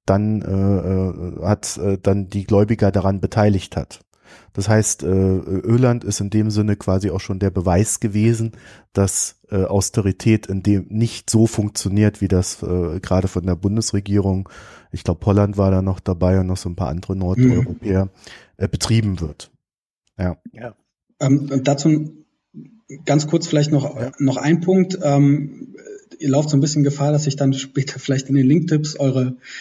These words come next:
Speaker 2: eure Seite voll spamme. Also dieses, dieses,
Speaker 1: Ja,
Speaker 2: äh,
Speaker 1: mach das
Speaker 2: Papier von
Speaker 1: gerne.
Speaker 2: Philipp, <laughs> dieses Papier von Philipp Heimberger, äh, absolut, glaub ich, empfehlenswert. Auch, ähm, ich werd dann so frei sein, einfach den Text, den er bei uns geschrieben hat, zu verlinken.
Speaker 1: Ja.
Speaker 2: Ähm, ein zweiter Punkt ist auch dieser Zusammenhang mit Strukturreformen,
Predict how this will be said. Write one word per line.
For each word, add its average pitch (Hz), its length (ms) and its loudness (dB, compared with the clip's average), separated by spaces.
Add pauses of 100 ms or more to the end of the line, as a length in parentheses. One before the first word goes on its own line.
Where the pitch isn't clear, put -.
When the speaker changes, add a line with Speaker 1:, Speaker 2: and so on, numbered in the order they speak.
(220)
Speaker 2:
eure 127 180 0
Seite 165 280 2
voll 131 240 0
spamme. 151 640 0
Also 143 240 -2
dieses, 131 320 2
dieses, 123 300 -2
Speaker 1:
Ja, - 80 -4
Speaker 2:
äh, 123 40 -6
Speaker 1:
mach 120 180 -2
das - 20 -14
Speaker 2:
Papier - 280 -4
von 101 120 -2
Speaker 1:
gerne. 135 180 0
Speaker 2:
Philipp, 143 180 -6 (220)
<laughs> - 320 -12
dieses 160 180 2
Papier 151 280 0
von 147 140 2
Philipp 135 280 0
Heimberger, 180 720 2
äh, 139 120 0
absolut, 151 460 -4
glaub 147 180 0
ich, 139 100 -4
empfehlenswert. 156 760 0
Auch, 127 220 -4 (380)
ähm, 123 420 -2
ich 127 160 -8
werd 120 160 0
dann 123 320 0
so - 140 -4
frei 127 260 -2
sein, 123 180 2
einfach 123 200 -4
den 123 120 -4
Text, 127 240 -4
den 127 80 0
er 123 80 -2
bei 113 80 -4
uns 151 180 -2
geschrieben 165 400 0
hat, 151 120 0
zu 147 100 -4
verlinken. 151 640 0
Speaker 1:
Ja. 113 120 -4 (240)
Speaker 2:
Ähm, 135 320 4
ein 135 100 0
zweiter 151 320 2
Punkt 165 240 0
ist 151 80 0
auch 151 120 0
dieser 135 220 0
Zusammenhang 147 520 2
mit 135 120 0
Strukturreformen, 135 880 -2